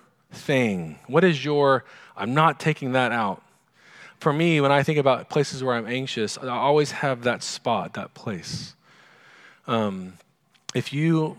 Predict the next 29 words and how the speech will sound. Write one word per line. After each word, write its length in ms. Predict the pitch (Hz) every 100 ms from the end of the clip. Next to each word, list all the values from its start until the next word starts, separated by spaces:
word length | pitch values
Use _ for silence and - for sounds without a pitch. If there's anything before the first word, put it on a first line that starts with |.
| -
for 180 | - 147
example, 480 | 120 135 131 139 123
live 260 | 135 139
in 100 | 139
a 100 | 123
certain 460 | - - 131 143 139
home, 440 | - 185 151 104
in 80 | 104
a 60 | 101
certain 340 | - 131 131
neighborhood, 480 | 139 143 117 110 101
and 100 | 113
you 80 | 117
feel 180 | 147 -
anxious 520 | 143 147 135 - - - - - - -
about 240 | 143 143
finances, 600 | - 151 147 117 - 110
and 100 | 117
someone 220 | - 147
says, 120 | 143 135
"Have 140 | 165
you 60 | 262
thought 160 | 277
about 240 | 247 160 113
downsizing?" 760 | 87 127 - 147 147 151 143
"Oh, 180 | 165 170
no, 140 | 156
no, 160 | 147 131
no." 280 | 123 82